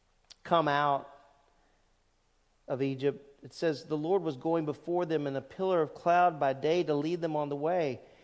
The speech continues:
and in a pillar of fire by night to give them light, that they might travel by day and by night. He did not take away the pil-, pillar of cloud by day, nor the pillar of fire by night from before the people."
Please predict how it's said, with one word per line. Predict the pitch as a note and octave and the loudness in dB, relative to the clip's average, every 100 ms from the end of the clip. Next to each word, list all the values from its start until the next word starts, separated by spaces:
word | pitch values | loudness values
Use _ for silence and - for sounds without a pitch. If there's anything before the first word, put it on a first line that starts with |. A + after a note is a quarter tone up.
| - | -8
and | E3+ | -2
in | F3 | 0
a | D#3 | -2
pillar | - F#3 G3 E3+ | 0 0 4 2
of | - | 2
fire | F3 F3+ | 4 4
by | D#3+ D3 | 6 4
night | D3 E3+ F3+ | 4 2 2
to | D3+ | -2
give | C#3+ D#3 | -2 -2
them | D3 C#3+ | -2 0
light, | D#3 E3+ D#3 - - - - | 4 6 6 0 -18 -20 -6
that | D3+ D3 | -4 4
they | F3+ | 4
might | F3 D#3+ D#3 | 6 4 0
travel | - F3 F3 D#3 D#3+ | 2 6 8 6 4
by | D3 D3 | 6 6
day | C#3+ D#3+ E3+ | 4 4 4
and | D#3 C#3+ | 4 4
by | C#3+ | 2
night. | D3 D#3 D3 | 4 2 2
He | E3 | 0
did | D#3 C#3+ | -2 0
not | D#3 G3+ | 0 0
take | - G3+ D#3 | 0 -2 2
away | D3+ | 2
the | C#3+ | 2
pil-, | - D#3 C#3+ C#3 | 0 0 2 0
pillar | - D3+ C#3+ | -2 0 0
of | C3+ - | 0 0
cloud | D3 C#3 C3+ | 2 4 4
by | C3+ | 4
day, | C3+ C#3+ C#3 - - | 4 4 2 -8 -2
nor | D#3 | 0
the | C#3+ | 0
pillar | - E3 C#3+ | 2 2 4
of | C3+ | 2
fire | D#3 C#3+ | 2 2
by | C#3 C#3 | 4 2
night | C#3 D3 - - - _ _ | 2 0 -4 -16 -20 _ _
from | C#3+ | -8
before | C3 B2 C3 | -8 -8 -8
the | C3+ | -8
people." | D3 D3+ D3 C#3+ | -10 -12 -12 -18